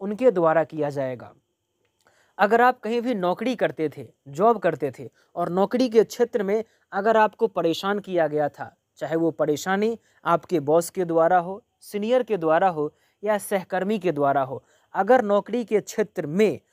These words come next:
आपको परेशान किया गया था, तो यहाँ भी आपका समय अब अच्छा आना शुरू हो गया है, क्योंकि नौकरी के क्षेत्र में समय का साथ आपको मिलेगा और जो परेशानियाँ थी,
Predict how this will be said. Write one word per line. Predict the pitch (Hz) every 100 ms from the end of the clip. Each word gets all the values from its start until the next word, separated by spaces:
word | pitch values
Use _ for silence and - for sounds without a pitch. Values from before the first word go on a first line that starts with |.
| _ -
आपको | 180 _ 240
परेशान | - 165 156 180 185
किया | 175 180 165
गया | 151 160
था, | 175 139 127 _ _ _
तो | 175
यहाँ | 170 202 208
भी | 196
आपका | 165 151 156
समय | 139 160 160
अब | 151
अच्छा | 151 - 156
आना | 151 208
शुरू | 196 170 143
हो | 139
गया | 131 123
है, | 127 - _ _ -
क्योंकि | 208 202
नौकरी | 202 208 240 262
के | 226
क्षेत्र | 202 226 214 220
में | 208 220 _ _ _ _
समय | - 190 196
का | 180
साथ | 160 170 165 -
आपको | 175 - 180
मिलेगा | 175 190 175 180 - _ -
और | 165 160
जो | 165
परेशानियाँ | 151 151 147 165 165 190 214
थी, | -